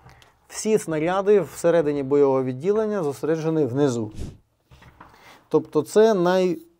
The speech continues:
найменш вразлива частина, е, на-, найменш вражли-, вразлива частина танку у разі влучання, і саме там зосереджена, зосереджені снаряди. Двадцять два снаряди знаходяться в такій каруселі.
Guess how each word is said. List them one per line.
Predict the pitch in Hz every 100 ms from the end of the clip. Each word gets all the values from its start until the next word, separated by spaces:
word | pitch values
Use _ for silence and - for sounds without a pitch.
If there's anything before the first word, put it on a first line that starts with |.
| _ _ _
найменш | 151 156 180 190 196 175 -
вразлива | 131 160 160 147 170 151 131
частина, | 127 151 - - 131 120 156 226 _ _ _ _ _ _ _ _ _ _ _ _ _ _ -
е, | 123 127 127 123 123 123 113 _ _ -
на-, | 131 135 139
найменш | 143 156 165 196 175 -
вражли-, | 139 131 147 156
вразлива | 135 151 147 160 170 147
частина | 127 143 - 151 127 120
танку | 113 131 123 127 175 226 _ _ _
у | 151 143 139
разі | 156 156 143
влучання, | 147 156 156 156 147 147 143
і | -
саме | 147 170 165
там | 160 185 202
зосереджена, | 151 - 151 165 160 170 170 165 - _ _ _
зосереджені | 123 131 160 160 147 156
снаряди. | 131 143 113 101 104
Двадцять | 127 165 196 180 139
два | 147 143
снаряди | 151 143 139 196 190
знаходяться | 147 139 165 143 127 127
в |
такій | - 131 135
каруселі. | 127 143 135 - 123 127